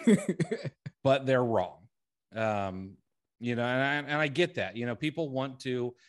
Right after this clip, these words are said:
Speaker 2: get stuff into Amazon and get it sold as quickly as possible so they can get their, their capital back.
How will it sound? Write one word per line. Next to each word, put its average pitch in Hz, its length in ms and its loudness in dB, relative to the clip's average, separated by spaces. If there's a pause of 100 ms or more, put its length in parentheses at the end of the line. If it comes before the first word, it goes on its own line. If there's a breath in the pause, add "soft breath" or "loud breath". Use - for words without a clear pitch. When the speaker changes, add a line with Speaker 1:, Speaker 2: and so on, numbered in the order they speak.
(480 soft breath)
Speaker 2:
get 143 200 0
stuff 139 280 0
into 143 240 -4
Amazon 117 540 -2
and 107 80 -6
get 127 120 2
it 123 120 -6
sold 117 260 0
as 95 100 -6
quickly 151 400 -2
as 123 120 -2
possible 107 500 -6
so 104 140 -6
they 101 100 -4
can 101 80 -4
get 107 160 -2
their, 104 400 -2
their 104 240 0
capital 90 460 -2
back. 85 240 -14